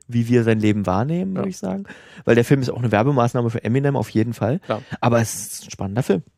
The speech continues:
Speaker 2: Absolut.
Speaker 1: Kann man nicht anders sagen. Und ein Film über Rap war, es, es ist, also den, den zum Beispiel mochte ich sehr gerne.
Speaker 2: Ja,
Speaker 1: Ja.
Speaker 2: absolut.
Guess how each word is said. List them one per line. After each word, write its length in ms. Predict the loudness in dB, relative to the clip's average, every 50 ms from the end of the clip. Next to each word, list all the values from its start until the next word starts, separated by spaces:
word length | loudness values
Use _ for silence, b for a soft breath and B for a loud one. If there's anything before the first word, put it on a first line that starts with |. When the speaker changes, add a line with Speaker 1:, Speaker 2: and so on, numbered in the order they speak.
| _ _ -8
Speaker 2:
Absolut. 300 | -8 -8 -6 -4 -4 -2
Speaker 1:
Kann 60 | 0
man 100 | 0 -2
nicht 140 | -2 -4 -4
anders 200 | -2 -4 -2 0
sagen. 300 | 2 0 0 0 -4 -10 _ _ _ 0
Und 160 | 0 0 0 -2 _ _ _ _ _ _ _ _ _ _ _ _ _ _ -18
ein 100 | -6 -2
Film 180 | 0 0 2 2
über 200 | 2 2 4 4
Rap 220 | 4 2 2 2
war, 320 | 2 2 2 2 0 -2 -4 b b b b b b b b b b b b
es, 200 | -14 -12 -10 -8
es 180 | -8 -8 -6 -8
ist, 240 | -10 -12 -14 -18 _ _ _ _ _ -20 -20 -20 -6 -2
also 180 | 0 0 0 0
den, 300 | -2 -2 -2 -2 -4 -6
den 240 | -4 -4 -4 -4 -4
zum 120 | -4 -6
Beispiel 200 | -4 -2 0 0
mochte 240 | 0 0 -2 -4 -8
ich 80 | -8
sehr 140 | -6 -6 -4
gerne. 360 | -2 -2 -2 -2 -2 -6 -10 -8 -6
Speaker 2:
Ja, 140 | -6 -6 -6 _ _ -8
Speaker 1:
Ja. 80 | -6 -6
Speaker 2:
absolut. 340 | -6 -8 -12 -16 -18 -18